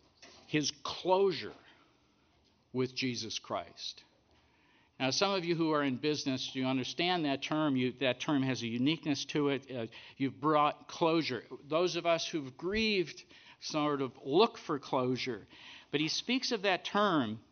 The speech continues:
closure with the Lord Jesus Christ, that he had reached a point of commitment to the Lord Jesus Christ. And that defining moment, provided by the grace of God,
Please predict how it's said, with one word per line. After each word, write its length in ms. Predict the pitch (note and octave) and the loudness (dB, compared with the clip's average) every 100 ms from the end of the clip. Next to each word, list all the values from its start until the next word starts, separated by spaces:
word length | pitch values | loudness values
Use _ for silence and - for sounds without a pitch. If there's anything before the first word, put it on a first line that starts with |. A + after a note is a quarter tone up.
| _ _ _ _ _ _ _ | _ _ _ _ _ _ _
closure 580 | - F#3 G3+ G3+ G3+ F3+ | 2 6 6 4 2 -2
with 260 | D3+ D3 | -2 -4
the 100 | - | -4
Lord 280 | D3 D3+ D3 | -2 2 0
Jesus 400 | C#3+ C3+ A#2+ B2 | 0 -2 -2 -6
Christ, 540 | - C3+ A#2 G2 - - | -4 -2 -2 -2 -8 -8
that 120 | B2 | -10
he 160 | G#2+ A#2+ | -8 -6
had 180 | A2 G#2+ | -8 -8
reached 500 | C3 A3 B3+ - - | -2 -2 -2 -4 -8
a 80 | - | -12
point 580 | - - D#3+ F3+ E3+ - - | -16 -6 -2 -2 -4 -12 -20
of 60 | C3 - | -18 -14
commitment 680 | - A#2+ A#2 E3+ - - - _ _ _ _ _ _ _ _ _ _ _ - | -14 -10 -8 -8 -10 -18 -20 _ _ _ _ _ _ _ _ _ _ _ -6
to 100 | C#3 | -6
the 100 | B2 | -4
Lord 280 | B2 B2+ B2 | -4 -4 -4
Jesus 420 | B2 A2 A2 - | -6 -8 -8 -10
Christ. 640 | - - - - - - - _ _ _ _ _ _ _ _ _ _ _ _ _ _ - | -10 -14 -14 -16 -16 -18 -20 _ _ _ _ _ _ _ _ _ _ _ _ _ _ -8
And 160 | A#2+ C#3+ | 0 2
that 220 | G3 A3+ | 2 2
defining 800 | G3 - F3+ F#3 G3 F#3 A#2+ F2+ - - | 0 2 2 4 4 0 -2 -6 -16 -4
moment, 580 | C#3+ E3 F3+ C#3+ F#2+ - - _ _ _ _ - | 2 4 4 2 -2 -10 -20 _ _ _ _ -4
provided 500 | C3 - A3 C4 F3 | 0 2 2 2 2
by 140 | D#3+ | 2
the 80 | D3 | 2
grace 380 | D3+ E3 D#3+ D3+ | 0 0 0 -2
of 120 | B2+ | -2
God, 380 | D3 D3 A2+ | 0 2 0